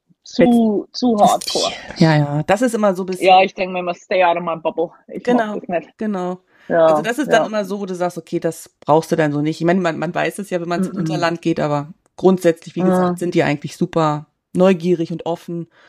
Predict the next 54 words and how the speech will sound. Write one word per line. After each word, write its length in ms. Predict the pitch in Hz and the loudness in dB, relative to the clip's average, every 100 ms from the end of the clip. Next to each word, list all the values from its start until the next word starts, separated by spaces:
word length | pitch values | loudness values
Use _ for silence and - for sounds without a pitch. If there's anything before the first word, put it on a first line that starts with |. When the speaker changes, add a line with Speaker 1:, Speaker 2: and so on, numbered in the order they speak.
| _ _ _ _ | _ _ _ _
Speaker 2:
und 180 | _ 156 | _ 0
Speaker 1:
Ja, 320 | 196 190 185 175 | 4 6 6 4
Speaker 2:
eigentlich 100 | 180 | 0
interessiert. 380 | 180 202 185 185 | 2 2 2 2
Speaker 1:
ich 40 | |
wusste 240 | 214 175 240 | 2 4 2
das 160 | 214 | 0
gar 140 | - 165 | -2 -2
nicht. 200 | 160 - _ _ _ _ _ _ | -2 -8 _ _ _ _ _ _
Ja, 300 | 202 190 175 | 4 4 2
Speaker 2:
Mhm. 60 | 185 _ - | -2 _ 0
Speaker 1:
hab 120 | 202 | 2
ich 60 | 202 | 4
gar 100 | 214 | 2
nicht, 80 | 202 | 4
war 120 | 208 | 4
mir 120 | 233 | 4
gar 140 | 226 247 | 4 2
nicht 140 | 190 | 2
klar, 180 | 285 233 | 2 2
dass 120 | 208 | 0
das 120 | 196 - | -6 -4
so 120 | 214 | -2
extrem 400 | - - 233 214 | -2 -4 -8 -8
ist 140 | 170 - | -10 -10
da. 200 | - - _ - | -12 -12 _ -2
Wahnsinn. 540 | 180 220 175 175 180 - _ _ | 0 0 -2 -4 -6 -12 _ _
Speaker 2:
Mhm. 100 | - 185 | 4 6
Mhm. 340 | 180 185 180 - _ | 6 4 0 -8 _
Speaker 1:
Wahnsinn. 800 | 175 175 240 247 233 233 185 170 | -2 0 0 0 -2 -4 -4 -6
Na, 140 | 185 | 0
da 100 | 196 | 0
hast 200 | 196 214 | 0 0
du 40 | 233 | 0
auch 60 | 247 | 2
schon 120 | - | 2
einiges 380 | 147 190 185 - | 0 -2 -6 -4
durch 200 | 202 190 | -4 -4
in 100 | 180 | -2
deinen 280 | 165 170 | -2 -2
drei, 340 | 165 160 165 180 - _ | -4 0 0 -2 -10 _
fünf 200 | 269 359 | -4 0
Jahren, 260 | 320 185 175 | 0 0 0
oder? 200 | 220 349 | 0 0
Fünf 180 | 339 320 | -2 -2
Jahre 240 | 330 330 | -2 -2
sind 180 | 330 330 | -6 -6
wir 120 | 349 320 | -6 -4
für 220 | 339 349 320 _ | -2 -2 -6 _
China? 260 | 302 339 359 _ _ | -4 -4 -8 _ _
Speaker 2:
Sechs. 220 | 190 208 | -2 0
Speaker 1:
Sechs? 340 | 262 - - _ _ _ | -2 -6 -16 _ _ _
Speaker 2:
Sechs. 220 | - 180 247 - | 0 0 0 -2
Speaker 1:
Usta. 280 | - - | -2 -2